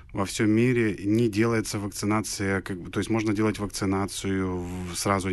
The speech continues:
против нескольких заболеваний одновременно. В Украине, слава богу, это применяется, но оно про-, применяется в виде комплексных вакцин.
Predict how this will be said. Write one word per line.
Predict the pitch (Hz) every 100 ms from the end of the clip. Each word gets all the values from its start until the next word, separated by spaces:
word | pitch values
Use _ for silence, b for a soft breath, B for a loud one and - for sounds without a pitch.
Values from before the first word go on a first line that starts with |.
| 92
против | - 98 98
нескольких | 101 - - 95
заболеваний | 95 90 90 90 87
одновременно. | 80 87 87 101 156 170 104
В |
Украине, | 98 104 101
слава | 90 104 95
богу, | 90 87
это | 85 90
применяется, | 95 92 101 139 151 - 95
но | 95
оно | 95
про-, | 87 95
применяется | 85 101 98 92 87 92
в |
виде | 87 90
комплексных | - 165 - - 95 -
вакцин. | 87 - 87